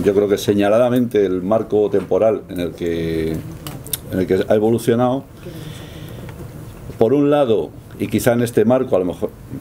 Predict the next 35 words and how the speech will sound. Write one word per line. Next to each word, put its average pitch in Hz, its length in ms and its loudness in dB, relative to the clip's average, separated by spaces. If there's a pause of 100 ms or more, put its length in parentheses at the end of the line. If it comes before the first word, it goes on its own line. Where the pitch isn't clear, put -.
(480)
es - 80 -2
posible 110 340 4
que 90 80 2
os 92 80 0
sorprenda 92 580 0
esta, 85 600 -2 (460)
este - 180 -2
vector, 131 460 2 (180)
pero 98 240 4
por - 260 2
un 127 140 4
lado 131 200 2
en 98 80 0
lo 95 80 0
que 95 100 -4
se 101 100 -4
refiere 101 300 0
a 110 40 4
la 110 100 2
víctima, 131 440 0
que - 60 -2
eso 107 100 -2
es 87 100 -2
claro 104 360 2
en 85 80 -2
el, 85 100 -4
en - 840 -8
el 80 60 -2
tema 104 220 4
de 101 80 4
violencia 98 400 2
de 90 80 0
género, 87 480 -2
es 90 340 0
muy, 87 600 0